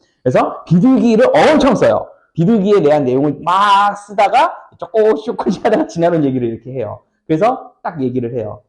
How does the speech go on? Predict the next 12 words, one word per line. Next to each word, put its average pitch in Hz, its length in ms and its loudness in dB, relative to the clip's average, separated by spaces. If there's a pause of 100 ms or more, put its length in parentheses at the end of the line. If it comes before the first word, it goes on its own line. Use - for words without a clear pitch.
(140)
근데 151 180 -6
이게 147 60 -4
되게 147 240 -4
재밌는 151 400 -8
거는 131 400 -8 (1000)
진화론에서, 202 1040 -2 (300)
어, 117 220 -6
진화라는 190 540 -2
단어는 120 340 -6
거의 120 200 -6
쓰이지 151 300 -10
않아요. 101 340 -14